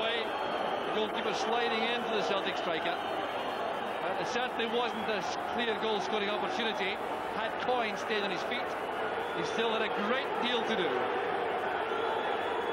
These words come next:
So an interpretation which will relieve John Martin, and certainly one I think is, is perfectly justified. Still danger though for Airdrie.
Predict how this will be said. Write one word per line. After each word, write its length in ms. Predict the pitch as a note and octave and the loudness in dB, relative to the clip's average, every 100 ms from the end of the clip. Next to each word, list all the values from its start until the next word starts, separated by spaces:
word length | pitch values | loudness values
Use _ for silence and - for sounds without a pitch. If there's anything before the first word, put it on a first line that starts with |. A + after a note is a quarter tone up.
| - - - - - - - - - - - | 0 0 0 0 0 0 -2 -2 -2 -2 -2
So 80 | D3+ D#3 | -2 0
an 160 | E3+ E3+ - - | -2 -2 -4 -2
interpretation 720 | E3 G3+ F#3+ F#3 G3 G3 G3+ F#3 | -2 -2 -2 0 0 0 -2 -2
which 180 | F#3+ F3+ | -2 -2
will 160 | F#3+ F3+ | 0 0
relieve 400 | F#3 G3 G#3 G3 | 0 0 -2 0
John 240 | G#3 G3 | 0 0
Martin, 400 | G#3 G#3+ G3 G3+ | 2 0 0 -4
and 300 | - - F#3 | -2 -2 -2
certainly 320 | - G#3+ G3+ G3 | 0 0 0 0
one 140 | G3 G3+ | 2 2
I 100 | F#3+ | 0
think 240 | - G#3 - - - - - - - - G3 | 0 0 0 -2 -2 -2 -2 -2 -2 -2 -2
is, 320 | F3 - F#3+ | 0 -2 -2
is 40 | G3 G#3+ | 0 0
perfectly 320 | G3+ G3+ F3 | 0 0 0
justified. 560 | F3+ D3+ C#3+ - - - - - - - - - - - - - - - - - - G4+ - - - - - - - - - - - - | -2 -2 -2 0 0 0 -2 -2 -2 -2 -2 -2 -2 -2 -2 -2 -2 -2 -2 -2 -2 -2 -2 -2 -2 -2 0 -2 -2 -2 -2 -2 -2 -2
Still 160 | - E3+ | 0 0
danger 280 | F3 F#3 F3+ | 0 0 0
though 140 | E3 F3 | 0 0
for 100 | F3 | 2
Airdrie. 400 | F3+ E3 E3+ | 0 2 0